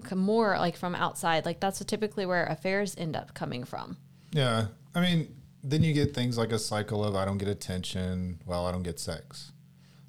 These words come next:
Speaker 2: right?
Speaker 1: <laughs>
Speaker 2: So it's like, and honestly, I'm not trying to be sexist, but a lot of guys do use sex as a gauge on how well the relationship is doing. If you're getting a lot of it, it's obviously doing well. If you're not, well, it's <laughs> not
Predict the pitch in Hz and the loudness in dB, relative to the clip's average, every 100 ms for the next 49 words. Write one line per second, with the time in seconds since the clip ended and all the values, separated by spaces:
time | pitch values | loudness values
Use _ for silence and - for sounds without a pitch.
0 | - 95 98 95 - 107 101 - 107 98 | 0 2 2 -2 -2 0 0 0 -2 -2
1 | - - - - - - - - 139 131 | -6 -20 -14 -14 -14 -20 -12 -2 2 2
2 | 117 - 135 147 139 151 139 127 131 - | -2 -4 2 2 2 2 2 2 -2 -14
3 | - - - - 120 117 117 113 110 107 | -20 -20 -20 -6 0 2 2 0 -2 0
4 | 101 - 95 - 101 95 - 98 117 110 | -2 -2 -4 -2 -4 -4 -8 -2 0 2
5 | 101 90 - - - 107 107 120 113 110 | 0 -2 -10 -8 -2 0 2 0 0 0
6 | 104 104 95 87 107 110 107 101 101 98 | 2 2 0 -4 -2 0 0 0 0 0
7 | 95 92 - 113 90 - 90 87 87 90 | -2 -4 -4 -4 -4 -6 -8 -8 -6 -4
8 | 87 87 95 82 85 87 87 98 120 123 | -4 -4 -6 -4 -4 -4 -2 0 0 0
9 | - 107 95 90 104 101 95 95 95 107 | -2 -6 -6 -4 -2 -2 -4 -8 -6 -2
10 | 107 110 110 113 110 101 98 101 95 92 | 0 2 2 2 0 -2 -4 -2 -2 -4
11 | 101 92 92 90 90 85 80 - 87 98 | -4 -4 -2 -2 -2 -2 -6 -8 -4 0
12 | 101 92 95 90 82 - 110 107 | -2 -2 -6 -6 -8 -8 -8 -8